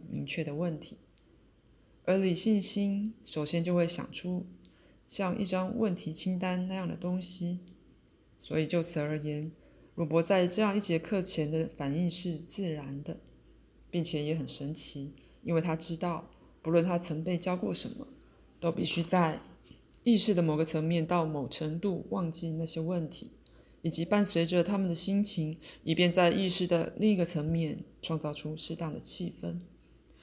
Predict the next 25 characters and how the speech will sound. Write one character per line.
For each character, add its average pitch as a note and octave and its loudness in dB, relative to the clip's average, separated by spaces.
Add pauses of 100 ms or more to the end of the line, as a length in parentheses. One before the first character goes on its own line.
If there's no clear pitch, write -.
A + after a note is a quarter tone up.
(140)
容 D#3+ 2
许 D#3+ 0
答 D#3 -2
案 D#3+ 0
到 F3+ -2
来 C#3+ -4
的 C#3+ -8
那 C#3 -6
种 C#3 -10
气 - -6
氛， C#3+ -10 (480)
纵 D#3+ 0
使 - -2
也 C#3+ -4
许 E3 -2
以 D3+ -4
不 F3 -8
同 D#3 -4
于 D#3 -4
理 D3+ -10
性 - -2
心、 E3+ -6 (380)
理 D#3 -6
性 F3+ 0
心 E3+ -4